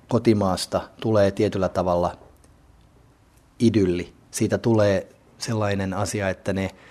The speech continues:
tavallaan hyvin positiiviset ja kaipuuta herättävät elementit nousee enemmän ehkä pintaan. Ja sitten kun on tämmönen perusoptimisti ja positiivinen luonne, niin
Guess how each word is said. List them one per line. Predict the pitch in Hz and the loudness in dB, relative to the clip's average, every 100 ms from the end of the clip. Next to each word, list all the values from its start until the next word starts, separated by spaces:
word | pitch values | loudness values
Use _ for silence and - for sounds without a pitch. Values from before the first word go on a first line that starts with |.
| - - - _ _ _ _ _ _ _ - - - _ _ _ | -20 -20 -20 _ _ _ _ _ _ _ -18 -18 -20 _ _ _
tavallaan | - 107 107 104 101 98 - _ _ 110 | -4 0 2 2 -2 -6 -18 _ _ 2
hyvin | 120 120 | 4 8
positiiviset | 131 123 127 120 101 95 101 107 | 8 8 8 6 2 0 -2 0
ja | 95 - - _ - - _ _ _ _ - | 0 -2 -14 _ -20 -20 _ _ _ _ 4
kaipuuta | 120 123 113 104 | 6 6 4 0
herättävät | 101 98 - 95 92 - - | 2 2 -2 -4 -4 -6 -2
elementit | 110 104 98 - - | 2 4 2 -4 -4
nousee | 101 101 101 | -2 2 2
enemmän | 107 104 95 | 2 2 0
ehkä | 87 110 | -2 -2
pintaan. | - 107 85 - 65 - - - _ _ _ | 0 0 0 -8 -10 -14 -20 -20 _ _ _
Ja | 107 104 95 90 - - | -2 2 2 0 -6 0
sitten | 123 120 104 | 0 0 -2
kun | 104 | -2
on | 98 92 | -4 -2
tämmönen | 101 101 92 | 0 0 -2
perusoptimisti | 87 120 110 107 - 95 90 - 95 | 2 4 4 0 -2 -6 -6 -4 -4
ja | 87 | -2
positiivinen | 113 101 101 92 90 | -2 0 -2 -4 -4
luonne, | 104 110 123 135 - - _ _ _ _ _ _ _ _ - - | -2 2 2 0 -4 -20 _ _ _ _ _ _ _ _ -12 -2
niin | 113 104 101 | 0 2 -2